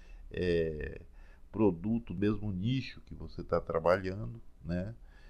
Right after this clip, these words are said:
Então, é desse jeito. E você vai fazendo postagem, e alguma postagem, quando você achar uma postagem que, quando você conseguir fazer uma, uma publicação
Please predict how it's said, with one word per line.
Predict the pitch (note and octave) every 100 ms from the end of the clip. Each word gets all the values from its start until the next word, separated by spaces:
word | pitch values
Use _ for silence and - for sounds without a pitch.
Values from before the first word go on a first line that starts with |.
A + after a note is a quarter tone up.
| - -
Então, | F#2+ G2+ G#2+ B2 C3 - -
é | G2+
desse | G#2 A#2 - B2
jeito. | A2 F#2+ - - -
E | - C#3+ F3+ C#3+
você | A#2 A#2+ C3+
vai | A#2 B2+ C3+ B2+ - - G2+ A1+ - -
fazendo | G2+ G2+ A#2 A#2+
postagem, | - C3 - - A#2+ C#3+ C3+ A#2+
e | B2
alguma | C#3+ D3+ B2+ D#3 E3+
postagem, | C#3 A#2+ - G#2 A2+ B2+ G#2 G2+
quando | - B2+ B2
você | - C3+ C3 A#2+ -
achar | - G#2+ - A#2+
uma | C3+ C#3
postagem | - A2 - - G#2+ G#2 F2+ F2
que, | - F#2+ F2 - - - -
quando | A2+ A2
você | A#2 C3
conseguir | A2+ C3+ - A#2 A2+ C3+
fazer | - G2+ G#2
uma, | A2+ G#2+ E2+ - -
uma | F#2+
publicação | - G2+ G#2+ A#2 F#2+ - - G#2 G2+ F2